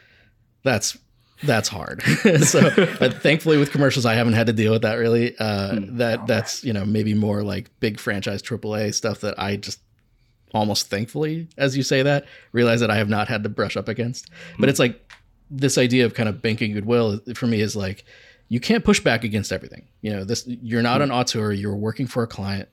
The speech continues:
Speaker 1: This is all ultimately has to make money or everybody's out of a job and nothing gets made. So you have to, like, look at your benefactors and smile and nod when they, you know, tell you stuff that you don't agree with. But that means if you can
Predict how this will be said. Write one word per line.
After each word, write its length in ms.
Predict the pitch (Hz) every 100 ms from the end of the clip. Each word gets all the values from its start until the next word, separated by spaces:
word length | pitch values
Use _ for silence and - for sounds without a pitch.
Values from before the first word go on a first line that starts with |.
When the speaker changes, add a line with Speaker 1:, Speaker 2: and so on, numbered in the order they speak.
| _ _
Speaker 1:
This 200 | 123 -
is 100 | 107
all 480 | - 113 120 123 120
ultimately 680 | 120 147 139 101 104 104 113 - _ _ -
has 200 | 107 120
to 100 | 120
make 160 | 107 113
money 280 | 117 107 104
or 340 | 107 107 107
everybody's 380 | 107 110 107 107
out 60 |
of 60 | 101
a 40 | 101
job 280 | 104 101 101
and 100 | 101
nothing 240 | 95 101
gets 160 | 101 113
made. 300 | 95 - - - - - -
So 160 | 127
you 220 | 113 113
have 120 | 104 -
to, 140 | 110
like, 300 | 101 104 - _ _ _
look 200 | 120 117
at 60 | 113
your 100 | 123
benefactors 800 | 135 139 131 107 - 107 107 - -
and 420 | 110 104 104 85
smile 460 | - 139 123 127 131
and 120 | 123
nod 280 | 127 139 123
when 180 | 120 113
they, 360 | 110 107 104 - - - _ _ _ _ _ _
you 100 | 123
know, 160 | 104 104
tell 220 | - 117
you 80 | 113
stuff 200 | - 104
that 100 | 90
you 100 | 104
don't 200 | 110 101
agree 240 | 107 151
with. 200 | 113 104 - _ _ -
But 320 | 165 - _
that 160 | 143 139
means 260 | 143 131 131
if 160 | -
you 120 | 151
can 340 | 156 147 110